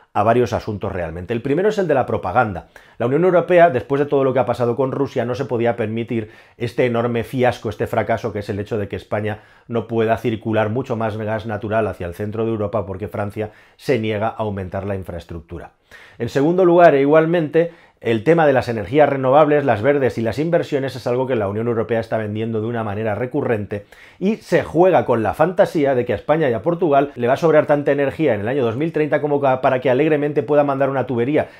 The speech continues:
que no soluciona nada porque, como os digo, desde el otro punto ni hay necesidad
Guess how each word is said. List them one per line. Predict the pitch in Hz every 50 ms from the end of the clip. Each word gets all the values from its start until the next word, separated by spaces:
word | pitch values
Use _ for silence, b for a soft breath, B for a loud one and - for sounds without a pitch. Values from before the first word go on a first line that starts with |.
| B B
que | - 135 120
no | 131 156 147
soluciona | - 185 170 160 151 - 160 156 135 127
nada | 135 156 156 135
porque, | 117 120 107 110
como | 104 113 107 107
os | 104 101
digo, | 151 151 143
desde | 110 107 107 107
el | 104
otro | 127 127 147 143 -
punto | - 147 151 139 - 101 B B B B B
ni | - 123 127
hay | 135 151 170
necesidad | 170 165 143 - 131 - - 123 117 135 135 B